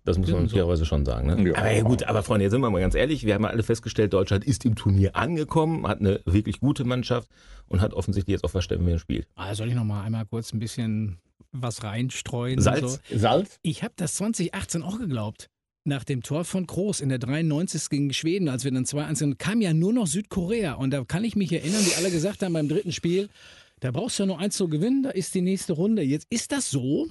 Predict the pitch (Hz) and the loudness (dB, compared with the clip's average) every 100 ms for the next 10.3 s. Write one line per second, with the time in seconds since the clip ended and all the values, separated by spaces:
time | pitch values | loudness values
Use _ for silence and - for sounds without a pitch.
0 | 269 220 175 170 165 170 - 214 - 180 | 0 -2 -2 -4 -4 -4 -2 -2 0 -2
1 | 143 147 226 247 160 - 151 165 156 151 | 0 0 0 0 0 -2 -2 -2 0 -2
2 | 147 151 127 165 220 165 165 - 180 180 | -2 -2 0 0 0 0 -2 -2 -2 0
3 | 175 170 - 160 156 127 73 87 110 131 | 0 0 0 0 2 0 -6 -8 -6 -6
4 | 113 - 175 - 180 - 165 170 165 147 | -6 -4 -6 -2 -4 -2 -4 0 -2 0
5 | 160 147 156 - - 143 147 - 160 - | -2 -2 -6 -6 -6 -6 -4 -2 -2 2
6 | 120 - 131 123 104 120 - 117 101 95 | 2 6 6 6 6 2 4 4 6 6
7 | 95 92 95 95 104 95 92 82 82 80 | 6 6 8 8 8 4 2 2 2 2
8 | 78 82 87 - - 104 135 185 120 82 | 4 6 4 4 4 4 2 2 2 2
9 | 127 202 165 139 117 95 90 90 92 95 | 2 2 -2 2 4 6 6 4 4 4
10 | 95 92 | 4 2